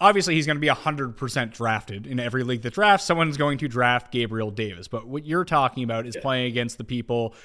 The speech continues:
Speaker 1: either in a twenty max or a hundred and fifty, whatever it might be, that they're going to own thirty to forty percent. Like, he is a target of a lot of people who are ma-,
Speaker 2: Yeah.
Speaker 1: and you're, and you're more concerned, I'm assuming, as someone who's going to max out all these contests,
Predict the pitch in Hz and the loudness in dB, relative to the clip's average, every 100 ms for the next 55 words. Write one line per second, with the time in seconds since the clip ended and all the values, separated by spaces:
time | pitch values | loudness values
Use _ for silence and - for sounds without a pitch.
0 | - - 127 120 110 - 151 156 147 139 | -6 0 2 2 -2 -2 0 2 4 4
1 | 139 135 120 113 107 127 110 107 104 160 | 2 -2 -6 -6 -2 -2 -4 -8 -2 -2
2 | - 143 120 120 120 113 110 110 - 175 | -2 -2 0 0 -2 -4 -4 -4 0 0
3 | 143 123 - - 151 156 151 151 151 147 | 2 0 -6 -2 0 2 2 2 0 -2
4 | - 139 135 127 123 - 143 135 131 127 | 0 0 0 -2 -4 0 2 2 -2 -4
5 | - 127 117 113 117 120 107 107 139 123 | -4 -2 -2 -4 -4 -4 -6 -2 0 -2
6 | 107 - - 143 117 90 - - - - | -4 -10 -2 -2 -2 -8 -14 -20 -20 -4
7 | 139 123 117 120 117 104 151 143 113 123 | -2 0 2 4 2 -2 -4 -2 -2 0
8 | 123 117 113 110 - - _ - 185 196 | 0 2 0 -4 -12 -20 _ -6 0 0
9 | - - 208 214 226 208 220 233 262 233 | -2 -4 0 2 4 6 6 6 4 4
10 | 208 196 185 170 160 147 151 156 - 247 | 4 0 0 0 2 -2 -2 -4 -2 -2
11 | 120 127 147 139 127 139 139 135 120 123 | -2 -2 -2 -4 -2 -2 -2 -2 0 2
12 | 131 - 123 123 127 117 110 - 185 175 | 2 0 0 0 -4 -4 -6 -2 -2 -2
13 | 117 104 | -4 -8